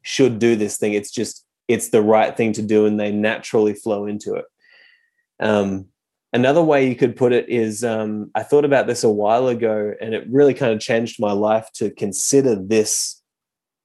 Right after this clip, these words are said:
idea. And it's not a new one. It's one that's given to us by many, many cultures, religions, and, and philosophies. This idea that everything is, is energy. Any, everything is a source of energy, right? And, and,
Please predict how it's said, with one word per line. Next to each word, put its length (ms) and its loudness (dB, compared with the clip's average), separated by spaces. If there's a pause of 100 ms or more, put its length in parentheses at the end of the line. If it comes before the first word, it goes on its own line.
(140)
idea. 600 0 (460)
And 100 -2
it's 180 -6
not 200 2
a 60 4
new 240 0
one. 200 0
It's 180 -8
one 220 -2
that's 200 -8
given 280 -4
to 140 0
us 100 -4
by 180 -4
many, 280 -2
many 240 -4
cultures, 580 -4
religions, 560 -2
and, 260 -10
and 220 -8
philosophies. 720 -2 (480)
This 160 0
idea 320 4
that 140 0
everything 580 0
is, 480 -4 (500)
is 380 0
energy. 520 0
Any, 340 0
everything 420 2
is 120 2
a 80 0
source 720 -4
of 220 -4
energy, 460 -2
right? 340 -4
And, 260 -4
and, 400 -6